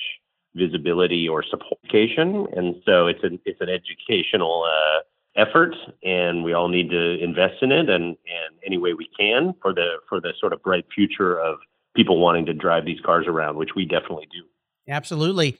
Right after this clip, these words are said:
Speaker 2: Now, another thing that you recently launched is a motorcycle-specific program. It's an Instagram page, Bring a Trailer, is it l-, lower sl-, what am I saying right? Lower slash moto? How am I, how am I saying that right?
Speaker 1: I think it's Bring a Trailer underscore moto. Yeah,
Speaker 2: Underscore.
Speaker 1: Bring a Trailer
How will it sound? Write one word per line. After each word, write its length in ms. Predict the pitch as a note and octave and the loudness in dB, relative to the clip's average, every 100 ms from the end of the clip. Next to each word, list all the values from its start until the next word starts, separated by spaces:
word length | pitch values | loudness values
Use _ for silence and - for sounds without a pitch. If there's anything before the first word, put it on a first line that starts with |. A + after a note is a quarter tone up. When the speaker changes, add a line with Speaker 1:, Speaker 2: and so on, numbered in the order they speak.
| - | 4
Speaker 2:
Now, 140 | F#3+ | 4
another 340 | F#3 B3 G4+ | 6 2 2
thing 300 | F4+ B3 F#3 | 2 4 4
that 140 | D#3 C3+ | 4 -2
you 160 | C3+ | -4
recently 500 | C3 B2+ A#2+ C3 B2 | -2 -2 -4 -6 -8
launched 560 | A#2+ A2+ A2+ A#2+ C#3 - - | -6 -6 -6 -6 -6 -8 -6
is 260 | C#3+ C3 | -6 -4
a 120 | C3+ | -2
motorcycle-specific 1300 | C3+ C#3 E3+ G#3+ D#3 C3 B2 A2+ - B2 C3 A#2+ G#2+ | -2 -2 -2 0 0 0 -2 -10 -8 -8 -8 -8 -10
program. 480 | - A#2 A2+ A2+ B2 | -6 -6 -4 -4 -4
It's 120 | F3 | -4
an 60 | A3+ | -2
Instagram 640 | A3+ - F3 D3 A#2+ A#2+ - | -2 0 2 2 2 -2 -6
page, 400 | - B2+ C3+ C#3 | -2 0 0 -2
Bring 240 | D3 D3+ F3+ | 0 2 2
a 60 | |
Trailer, 920 | D#3+ - D#3+ D3+ D#3 D#3 D3+ D3+ C#3+ _ _ | 0 0 2 4 4 4 4 4 0 _ _
is 120 | C3+ | -12
it 120 | A#2+ - | -12 -10
l-, 220 | D#3+ D3+ - C3+ - | -6 -4 -4 -12 -8
lower 320 | - E3+ B3 C4+ | 2 4 6 2
sl-, 240 | - F#3 | 0 0
what 140 | C4 | 2
am 60 | D#4 | 4
I 60 | A#3 | 4
saying 300 | - G#3+ F3+ | 4 4 4
right? 180 | C3 | 2
Lower 300 | E3 F#3+ C#4+ | 4 4 4
slash 400 | - C4 B3 A#3+ | 2 4 4 4
moto? 400 | G#3 A3 B3 C#4 C#4+ | 4 6 6 4 2
How 80 | - | 0
am 100 | A#3+ | 2
I, 120 | A3 E3 - | 2 0 -4
how 80 | A#3 | -2
am 80 | C4 | 2
I 80 | A#3 | 4
saying 300 | - G3 F3 | 4 2 4
that 160 | D3 | 2
right? 240 | C3+ A#2+ - _ _ | 2 0 -2 _ _
Speaker 1:
I 120 | C3+ C#3 | 2 6
think 160 | E3 | 8
it's 100 | C#3 A#2+ | 6 6
Bring 160 | D3+ | 6
a 40 | D3 | 6
Trailer 240 | D#3 C#3 | 8 8
underscore 300 | C3+ B2+ C3+ | 6 4 2
moto. 460 | A2+ A#2 B2 A2 G2+ | 4 4 4 4 2
Yeah, 120 | A#2 | 4
Speaker 2:
Underscore. 440 | A#3+ A#3 F#3 D3 B2+ | 4 6 4 4 4
Speaker 1:
Bring 120 | D#3 | 6
a 100 | A2+ | 4
Trailer 160 | D#2+ | 2